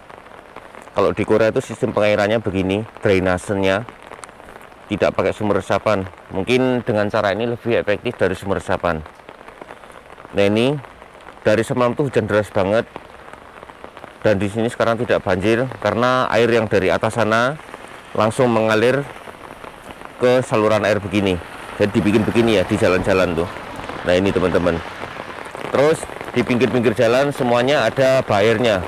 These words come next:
Nah, seperti ini. Nah, ini dibikin seperti ini, teman-teman. Nah, begini ya. Jadi airnya, air hujan tuh langsung masuk ke sini, tidak masuk ke sumur resapan dan tidak diresap. Halo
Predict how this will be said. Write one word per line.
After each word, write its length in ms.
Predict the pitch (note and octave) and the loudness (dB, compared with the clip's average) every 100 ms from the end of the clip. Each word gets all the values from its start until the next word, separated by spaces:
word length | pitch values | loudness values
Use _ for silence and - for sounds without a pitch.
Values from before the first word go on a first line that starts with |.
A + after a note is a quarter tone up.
| - - - | -8 -10 -2
Nah, 80 | G2+ | 0
seperti 480 | G2+ G2 G#2+ B2 A2+ | 0 0 2 2 4
ini. 80 | A2 G2 - - - - - - - - - - - - - - A2+ | 2 -2 -8 -10 -10 -10 -8 -8 -8 -8 -8 -8 -8 -8 -10 -6 0
Nah, 80 | A2+ | 4
ini 160 | A#2+ | 4
dibikin 240 | A2+ A2+ G#2+ | 4 4 2
seperti 240 | - G#2 G#2 | 2 2 4
ini, 80 | G#2+ | 2
teman-teman. 400 | G2 F2+ F#2 G#2 - - - - - - - - - - - | 2 2 0 -2 -6 -10 -10 -10 -10 -10 -10 -10 -10 -6 0
Nah, 240 | G2+ G2+ | 2 2
begini 400 | F#2 G#2 A#2 G#2+ | 2 2 4 4
ya. 160 | F#2+ G2 - - - - - - - A2 | 4 0 -4 -8 -8 -8 -8 -8 -4 0
Jadi 160 | A2 | 2
airnya, 480 | B2+ A#2+ C3+ C#3 C3+ | 4 4 4 4 4
air 80 | B2+ | 4
hujan 240 | B2+ A#2+ | 2 2
tuh 160 | A#2 C#3+ | 2 4
langsung 160 | C3 C3+ | 2 2
masuk 320 | A#2 B2 A2+ | 2 2 2
ke 20 | A2+ | 2
sini, 240 | A2+ G#2 | 2 2
tidak 240 | A#2 A2+ | 2 2
masuk 240 | G#2+ - G#2 | 2 2 0
ke 80 | A#2 | 2
sumur 240 | A#2+ A2 | 2 2
resapan 320 | G#2+ F#2+ B2+ | 2 0 2
dan 160 | G#2 G2 | 0 0
tidak 240 | G#2+ G2 G2+ | 0 0 2
diresap. 320 | F#2+ F2 F2+ - - - - - - - - - - - - - - - - - - - - - - C3+ | 0 2 0 0 -6 -8 -8 -8 -8 -8 -8 -8 -8 -8 -8 -8 -8 -8 -8 -8 -8 -8 -6 -8 -4 0
Halo 160 | F3 | 2